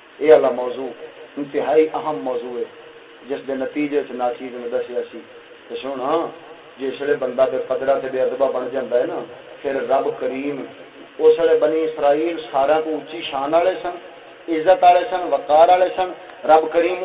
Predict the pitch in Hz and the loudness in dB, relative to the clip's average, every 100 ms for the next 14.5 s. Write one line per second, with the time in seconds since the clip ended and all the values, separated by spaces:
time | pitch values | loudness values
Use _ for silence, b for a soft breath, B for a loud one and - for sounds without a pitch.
0 | 190 185 180 165 151 156 175 170 170 165 | -4 -2 -2 -2 0 2 0 -2 -4 -4
1 | 170 165 165 175 180 165 156 165 170 156 | -2 6 6 6 4 0 -4 -4 0 0
2 | 156 170 170 160 156 170 165 170 160 156 | 0 -6 -4 -4 4 4 4 0 2 2
3 | 151 156 160 156 160 139 131 - 131 - | 4 2 2 -2 0 0 -4 -6 -6 -6
4 | - - - - 165 196 202 185 185 185 | -12 -20 -20 -16 -2 2 2 4 0 2
5 | 196 196 196 190 180 175 165 165 196 196 | 0 2 2 2 0 2 4 6 6 6
6 | 165 151 120 - - - - - - 170 | 2 -2 -8 -14 -20 -20 -20 -20 -8 2
7 | 208 208 202 190 196 208 202 202 190 208 | 6 6 6 8 10 12 10 8 8 10
8 | 202 202 208 202 202 190 240 240 226 185 | 8 6 8 8 10 10 12 12 12 10
9 | - - - - 208 233 240 240 233 233 | 6 -2 -6 -4 2 6 8 8 10 10
10 | 233 240 240 240 233 233 240 247 240 208 | 10 10 10 12 12 12 12 12 12 8
11 | - 285 302 285 269 254 202 - - - | 10 12 12 12 12 10 8 4 -4 -6
12 | - 285 320 254 269 269 240 - - - | 6 10 10 10 10 12 10 10 2 -2
13 | - 240 233 254 262 247 254 247 254 240 | 6 8 12 12 12 12 10 10 10 10
14 | 233 226 254 285 | 8 10 12 12